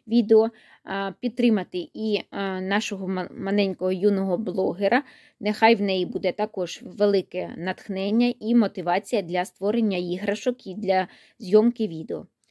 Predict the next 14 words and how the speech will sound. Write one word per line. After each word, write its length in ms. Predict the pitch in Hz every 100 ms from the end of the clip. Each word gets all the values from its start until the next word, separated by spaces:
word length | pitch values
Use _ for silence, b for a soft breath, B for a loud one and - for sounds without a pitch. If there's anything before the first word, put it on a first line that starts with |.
| _ _ _
А 160 | - 208
на 140 | 220
сьогодні 420 | 240 247 247 196
я 100 | 190
з 80 | 196
вами 240 | 196 196
вже 180 | 180 185
прощаюся. 800 | - 190 - 214 254 240 - 147 _ _ _ _ _ -
А, 220 | 185 190
пішла 400 | 214 208 220 214
вибирати 560 | 185 165 202 190 -
собі 500 | 180 185 180 190 180 -
наступний 500 | 190 196 - 196 185
колір. 460 | - 220 269 262